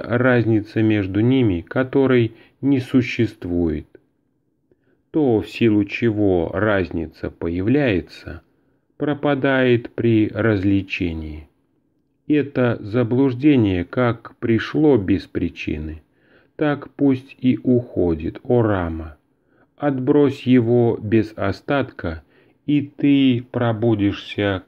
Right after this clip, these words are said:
к истине. Когда, услышав моё учение, ты уничтожишь оковы заблуждений, ты сам познаешь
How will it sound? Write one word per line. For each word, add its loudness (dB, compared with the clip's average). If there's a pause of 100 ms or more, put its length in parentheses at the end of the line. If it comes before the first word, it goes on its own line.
к -8
истине. -8 (1120)
Когда, -2
услышав -2
моё 0
учение, -2 (520)
ты -2
уничтожишь 0
оковы -2
заблуждений, -4 (760)
ты -4
сам -2
познаешь 0